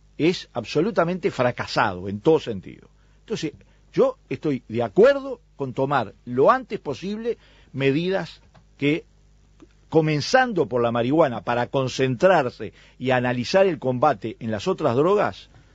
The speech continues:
pesadas, hay que hacerlo. Segundo, yo propongo, eh, eh, eliminar las elecciones y eliminar el Parlamento.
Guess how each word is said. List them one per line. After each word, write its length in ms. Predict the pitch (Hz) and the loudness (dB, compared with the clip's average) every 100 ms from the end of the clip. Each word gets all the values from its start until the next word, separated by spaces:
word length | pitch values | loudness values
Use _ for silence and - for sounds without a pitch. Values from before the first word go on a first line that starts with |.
| _ _ - | _ _ -10
pesadas, 680 | 104 - 160 175 110 - _ _ _ _ _ - | -2 2 4 2 -4 -12 _ _ _ _ _ 0
hay 160 | 139 | 0
que 100 | 120 | 0
hacerlo. 360 | 113 - - - - - - - - _ | -6 -8 -20 -20 -20 -20 -20 -20 -20 _
Segundo, 480 | - 196 156 110 95 - | 2 4 2 -2 -10 -10
yo 200 | 113 277 | -4 -4
propongo, 600 | 294 165 190 202 240 - 147 | -2 0 0 0 -2 -4 -4
eh, 340 | 123 107 104 | -2 -2 -6
eh, 400 | - 104 95 - 110 117 127 110 | -8 -8 -8 -8 -8 -8 -10 -12
eliminar 640 | - - 117 107 120 147 190 | -12 -12 -8 -4 0 2 2
las 220 | 175 - | 0 0
elecciones 840 | 170 170 - 202 185 170 202 - _ _ _ _ _ _ _ _ | -2 -2 0 2 2 0 -8 -14 _ _ _ _ _ _ _ _
y 120 | - 131 | -4 -2
eliminar 440 | 131 135 135 170 | 0 0 2 2
el 80 | 160 | 4
Parlamento. 600 | 131 147 220 226 - - | 2 2 2 -4 -6 -20